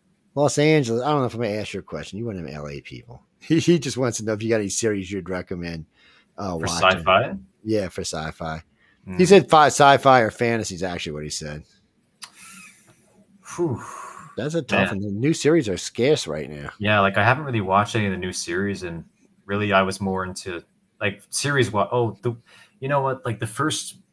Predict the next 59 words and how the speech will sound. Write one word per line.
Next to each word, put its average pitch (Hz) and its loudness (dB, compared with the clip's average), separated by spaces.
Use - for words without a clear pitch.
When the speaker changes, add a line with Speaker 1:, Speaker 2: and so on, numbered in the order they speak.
Speaker 2:
bit 120 2
of 104 0
The 98 -2
Witcher 95 -6
was 85 -10
good. 85 -6
I - -4
didn't 110 -4
watch 104 2
Speaker 1:
Mm-hmm. 113 -4
Speaker 2:
the 92 -4
other 90 -6
seasons, 80 -10
but 95 -10
the - -20
first 113 -4
season 82 -12
was - -20
good. 73 -16
I 78 -12
like 80 -12
that. 78 -12
Speaker 1:
Yeah. 120 -4
Speaker 2:
But, 85 -4
you 104 -4
know, 85 -4
but 101 4
I'm 117 6
into, 110 0
like, 92 -4
more 95 -2
of 85 -8
the 82 -6
historical 104 -2
fiction, 95 -6
like 82 -8
Vikings 85 -4
or, 78 -8
you 95 -6
know, 78 -6
or 101 -4
stuff - 0
like 95 -4
Breaking 92 -2
Speaker 1:
Mm, 78 -10
Speaker 2:
Bad. 87 2
I - 2
Speaker 1:
that's - -4
Speaker 2:
really, 101 -2
I 127 -2
Speaker 1:
good. 131 -4
Speaker 2:
really 127 -2
like 110 -6
Breaking 95 -4
Bad. 82 -4
That 80 -10
was - -18
really 82 -16
good. - -18